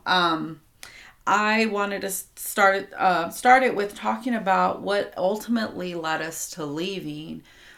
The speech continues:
Uh, we had, like we mentioned, we had two special, we have two special needs kids, and we have an older son also, which he was at the time kind of having his own struggles.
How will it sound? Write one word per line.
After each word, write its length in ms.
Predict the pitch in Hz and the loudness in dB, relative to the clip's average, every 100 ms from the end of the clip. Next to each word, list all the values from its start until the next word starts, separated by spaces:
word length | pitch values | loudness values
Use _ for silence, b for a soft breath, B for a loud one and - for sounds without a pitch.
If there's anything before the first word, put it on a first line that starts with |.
| B | B
Uh, 260 | 190 180 170 | -6 -4 -4
we 240 | 180 220 240 | -2 -2 -2
had, 520 | 220 226 196 196 - | -2 2 4 2 0
like 220 | - 190 202 | -6 -6 -4
we 120 | 214 | -2
mentioned, 420 | 190 180 196 185 | -2 -2 -6 -8
we 100 | 170 | -8
had 260 | 165 170 175 | -8 -10 -10
two 160 | - 170 | -10 -10
special, 460 | - 160 - 160 | -8 -8 -8 -10
we 160 | - 196 | -8 -6
have 380 | 165 156 - - _ - | -2 -2 -4 -8 _ -16
two 160 | - | -12
special 340 | 180 170 170 170 | -8 -6 -6 -8
needs 280 | 151 151 - | -8 -10 -4
kids, 420 | 285 262 233 - B B B B - | -2 0 -2 -8 B B B B -4
and 320 | 185 180 175 | -2 0 -2
we 80 | 180 | -4
have 120 | 170 | -6
an 80 | 170 | -6
older 340 | 156 160 165 | -6 -6 -6
son 280 | 170 160 156 | -8 -6 -6
also, 540 | - 151 156 - 156 156 | -6 -6 -4 -4 -4 -4
which 360 | 160 156 - - 170 | -6 -10 -12 -14 -14
he 220 | 180 247 | -6 -4
was 220 | 226 233 196 | -2 -2 -2
at 160 | 175 | -4
the 60 | 180 | -6
time 280 | - 175 175 | -8 -6 -6
kind 260 | - 170 | -6 -8
of 100 | 160 | -8
having 380 | 156 160 156 160 | -8 -8 -6 -8
his 200 | 165 147 | -10 -10
own 180 | 151 160 | -10 -12
struggles. 600 | - 175 170 180 185 | -10 -10 -10 -10 -10